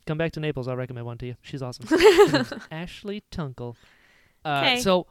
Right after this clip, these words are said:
Speaker 1: when I, when I, I got the, uh, I got the blood work done, and come to find out, my B twelve and vitamin D levels were low. And I was like, "Oh,
Speaker 2: Oh, yeah. I'm
Speaker 1: interesting."
Speaker 2: sure mine are, like, the lowest they could be.
Speaker 1: So I don't know what those vitamins are.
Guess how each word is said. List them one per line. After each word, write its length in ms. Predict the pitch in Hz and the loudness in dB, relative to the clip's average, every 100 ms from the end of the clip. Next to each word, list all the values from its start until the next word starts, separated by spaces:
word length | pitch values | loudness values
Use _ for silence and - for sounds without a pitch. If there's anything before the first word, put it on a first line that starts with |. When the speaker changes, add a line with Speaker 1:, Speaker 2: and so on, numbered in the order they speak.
| _ | _
Speaker 1:
when 160 | 170 185 | -2 0
I, 140 | 175 | 0
when 160 | 180 170 | 0 -2
I, 200 | 165 - - | -2 -8 -6
I 100 | 165 | -2
got 280 | 180 190 - | -2 -2 0
the, 420 | 185 170 156 143 | 0 0 0 -4
uh, 520 | 143 135 127 117 110 - | -6 -6 -6 -8 -12 -16
I 100 | 139 156 | -10 -8
got 120 | 160 | -6
the 60 | |
blood 200 | 147 208 | -4 -4
work 160 | 240 156 | -4 -6
done, 260 | 143 123 156 _ _ - | -6 -8 -10 _ _ -8
and 200 | 208 185 | -4 -4
come 120 | 180 | -4
to 60 | 202 | -4
find 180 | 202 180 | -4 -4
out, 280 | 220 190 - _ _ _ | -2 -2 -4 _ _ _
my 120 | 160 | -8
B 200 | 151 190 | -6 -8
twelve 380 | 202 - 220 202 | -6 -2 0 0
and 100 | 180 | 0
vitamin 300 | 185 185 170 | 0 0 -2
D 160 | 156 214 | -4 -4
levels 360 | 202 165 156 | -4 -4 -6
were 140 | 135 139 | -4 -6
low. 600 | 127 143 208 196 92 - _ _ _ _ - | -4 -4 -2 -2 -6 -14 _ _ _ _ -12
And 100 | 139 | -10
I 40 | |
was 100 | 139 | -8
like, 180 | 127 - _ | -10 -12 _
"Oh, 260 | 156 247 285 | -8 -6 -2
Speaker 2:
Oh, 100 | 254 | 0
yeah. 160 | 214 185 | 2 2
I'm 60 | - | 2
Speaker 1:
interesting." 200 | 240 262 | 0 0
Speaker 2:
sure 180 | 269 220 | 0 4
mine 220 | 196 196 | 4 4
are, 80 | 185 | 0
like, 320 | 185 - - - _ | -2 -4 -6 -18 _
the 160 | 214 202 | -2 0
lowest 340 | 185 196 196 | 0 -2 -6
they 100 | - | -8
could 160 | 190 196 | -10 -12
be. 300 | 208 - - _ - - - - | -10 -12 -14 _ -12 -12 -12 -10
Speaker 1:
So 340 | - 208 202 - | -2 0 0 -4
I 180 | - 294 | -2 2
don't 220 | 294 247 | 4 4
know 120 | 196 208 | 4 4
what 200 | 214 208 | 4 6
those 260 | 233 196 | 4 4
vitamins 460 | 247 226 233 285 269 | -2 -2 -2 -4 2
are. 300 | 320 127 | 2 2